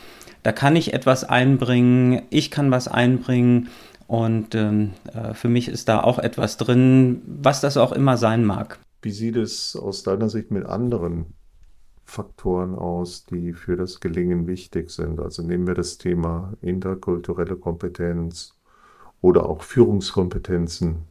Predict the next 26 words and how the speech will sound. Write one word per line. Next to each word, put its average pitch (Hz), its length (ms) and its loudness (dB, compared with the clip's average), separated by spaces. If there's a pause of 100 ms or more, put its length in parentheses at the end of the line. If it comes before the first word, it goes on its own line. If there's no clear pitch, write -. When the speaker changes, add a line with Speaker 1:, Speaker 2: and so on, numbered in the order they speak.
(240)
Speaker 2:
Wie 113 140 6
wichtig 123 380 0
ist - 260 -4
es - 80 -10
aus 87 160 -2
deiner 90 300 2
Sicht, 92 420 -4 (300)
genau 90 240 4
auch 90 360 -6
auf - 200 -8
solche 95 340 0
Aspekte 92 720 -6 (220)
zu - 220 0
achten, 98 340 0
damit 92 260 -2
ein 90 100 -2
Prozess 90 420 -6
gelingen 87 400 0
kann? 73 220 -8 (380)
Speaker 1:
Das 135 100 -2
ist 160 40 2
eine 165 100 6
spannende 151 420 6
Frage. 120 880 2
Ich - 180 -14
finde, 151 800 2